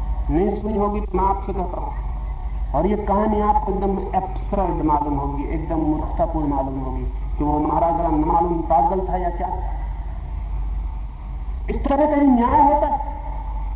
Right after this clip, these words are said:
लेकिन मैं आपसे कहता हूँ, वो पागल महाराजा हम सबके भीतर बैठा हुआ है, हम सब यही कर रहे हैं, रोज यही कर रहे हैं।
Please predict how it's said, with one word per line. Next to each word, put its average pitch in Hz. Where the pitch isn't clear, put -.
लेकिन 247
मैं 269
आपसे 285
कहता 277
हूँ, 294
वो 285
पागल 262
महाराजा 269
हम 262
सबके 277
भीतर 254
बैठा 277
हुआ 240
है, 190
हम 190
सब 214
यही 185
कर 208
रहे 208
हैं, 185
रोज 208
यही 202
कर 196
रहे -
हैं। -